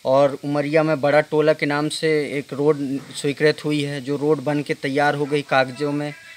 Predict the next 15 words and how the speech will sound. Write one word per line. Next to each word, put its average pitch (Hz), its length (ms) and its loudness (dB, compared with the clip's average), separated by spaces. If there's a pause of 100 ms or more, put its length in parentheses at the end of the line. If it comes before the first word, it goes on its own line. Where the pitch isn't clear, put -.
(180)
वो 143 280 -2
आज 139 260 0
तक 147 200 0
वो 143 60 -4
रोड 147 220 -2
का 151 120 -2
पता 143 320 -4
नहीं 151 140 -4
है 151 60 -4
कहाँ 143 320 -4
बनी 143 320 -2
है, 143 80 -4
कैसे 139 360 -2
बनी 143 320 -2
है, 147 200 -8